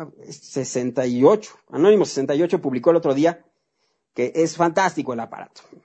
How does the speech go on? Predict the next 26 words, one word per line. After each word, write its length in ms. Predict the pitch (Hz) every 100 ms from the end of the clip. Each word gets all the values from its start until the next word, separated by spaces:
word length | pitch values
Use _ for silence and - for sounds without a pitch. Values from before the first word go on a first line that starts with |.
| _
Le 120 | 135
funciona, 400 | 127 131 156 156
pero 240 | 151 123 107
perfectamente 760 | 131 127 160 - 127 120 117
bien. 180 | 82 - _ _ _ _ _
Mm, 960 | - 139 139 139 139 139 139 135 135 127
vamos 300 | 135 127 127
a 60 |
ver, 260 | 123 131 120
seguimos 380 | 120 156 147 123
aquí 140 | 131
transmitiendo. 560 | 139 120 107 117 139 127
Muchísimas 400 | 156 160 135 120
gracias, 400 | 127 110 135 123
muchísimas 480 | 120 180 185 135
preguntas, 680 | - 123 117 131 165 170 131
de 80 | 120
verdad. 380 | 117 127 170 - _ _ _ _ _ _ _ _
Perfectamente. 1120 | 110 113 139 147 143 131 175 190 160 123 - _ _ _ _ _ _ _ _ _ _ _
Abraham 640 | 147 180 233 247 208 180 -
no 140 | 160
ha 60 | 208
podido 220 | 170 190
escuchar 320 | - - 151
la 120 | 160
radio. 420 | 120 123 127 120